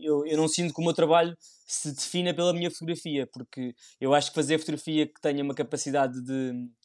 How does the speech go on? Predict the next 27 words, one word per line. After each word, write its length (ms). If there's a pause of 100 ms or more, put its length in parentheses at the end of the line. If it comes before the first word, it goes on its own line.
(400)
interesse 520
estético 500
é, 160
é 60
muito 240
fácil. 400
Eu 80
acho 120
que 60
a 40
minha 120
fotografia 440 (240)
vai 240
para 140
lá 260
disso. 500 (360)
A 60
minha 100
fotografia 280
tem 160
a 40
ver 200
com, 340
com 120
a 40
minha, 440 (300)
com, 320